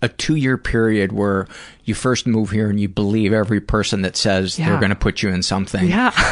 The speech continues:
Speaker 2: <laughs>
Speaker 1: And then after the first twenty of them d-, don't work out,
Speaker 2: Yeah.
Speaker 1: you just say, "I'll believe it when the check is in my hand."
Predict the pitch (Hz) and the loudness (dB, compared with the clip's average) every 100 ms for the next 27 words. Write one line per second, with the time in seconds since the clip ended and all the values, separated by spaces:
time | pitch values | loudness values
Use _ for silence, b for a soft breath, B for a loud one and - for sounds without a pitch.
0 | B 117 110 110 117 117 117 107 - 113 | B 0 2 4 2 0 0 -2 0 2
1 | 104 98 - 113 113 - 123 - - 117 | 2 2 -2 -4 -4 0 0 0 -2 2
2 | 113 110 107 98 98 - - 110 95 101 | 4 4 4 2 0 -6 -2 0 2 0
3 | 98 - 104 101 92 92 156 151 - 104 | 0 2 2 4 2 0 -4 -8 -4 -2
4 | 95 101 - 98 90 101 98 98 87 101 | 0 0 2 0 0 -2 0 0 -2 -2
5 | 98 92 - 95 - 90 95 90 - 85 | -2 -2 -2 -4 -4 -4 -4 -4 -4 -6
6 | 80 - | -8 -12